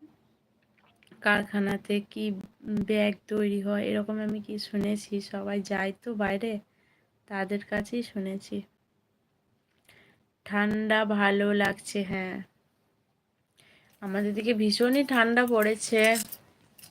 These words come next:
হয়তো আমি কিছু পরিনি বলে ভাববে যে ঠান্ডা কি পড়ে নাই নাকি বৌদিদের ওইদিকে, এটাই ভেবে যাবে সবাই।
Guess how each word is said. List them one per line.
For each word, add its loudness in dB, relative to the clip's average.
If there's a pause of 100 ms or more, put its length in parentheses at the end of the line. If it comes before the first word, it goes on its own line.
(920)
হয়তো 4
আমি 4
কিছু -2
পরিনি 2
বলে 0
ভাববে 0 (100)
যে 4 (160)
ঠান্ডা 2
কি -4
পড়ে 4
নাই 0
নাকি -2
বৌদিদের 0
ওইদিকে, -4 (2250)
এটাই 4
ভেবে 6
যাবে 0
সবাই। -2